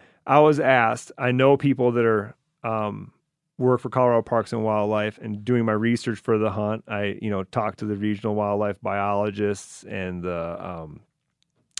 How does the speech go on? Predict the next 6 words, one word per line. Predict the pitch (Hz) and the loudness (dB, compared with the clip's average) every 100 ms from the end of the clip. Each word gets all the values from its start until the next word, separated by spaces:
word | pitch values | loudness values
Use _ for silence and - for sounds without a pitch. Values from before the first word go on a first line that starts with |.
| - | -10
the, | 107 95 | -8 -6
uh, | 85 | -6
local | 98 101 90 | -6 -6 -4
game | 110 117 113 | 0 0 2
warden, | 117 117 117 107 - - _ _ _ _ _ | 4 4 2 -4 -8 -20 _ _ _ _ _
and | - | -12